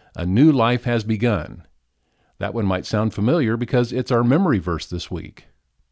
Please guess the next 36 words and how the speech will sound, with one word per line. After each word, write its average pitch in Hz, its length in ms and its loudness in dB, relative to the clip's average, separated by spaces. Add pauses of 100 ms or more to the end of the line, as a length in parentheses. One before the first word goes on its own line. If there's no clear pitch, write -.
(1200)
And 127 200 2
from 143 100 4
the 143 100 6
Old 156 160 4
Testament, 143 460 0
Isaiah 123 480 2
one 117 300 2
eighteen. 95 640 -4 (640)
"Come 151 320 4
now, 90 200 2
let's 139 240 -4
settle 160 360 2
this," 87 240 -4
says - 260 -2
the - 80 -8
Lord. 95 380 -2 (320)
"Though 101 80 2
your 107 220 2
sins 156 340 0
are 151 40 0
like 143 220 0
scarlet, 151 560 -2 (240)
I 120 160 -2
will 160 160 2
make 117 240 2
them 113 180 2
as 87 140 -4
white 98 320 0
as 135 100 -2
snow. 143 540 -2 (400)
Though 95 140 0
they 104 160 2
are 90 160 2
red 123 280 2
like 156 220 -2
crimson, 101 640 -2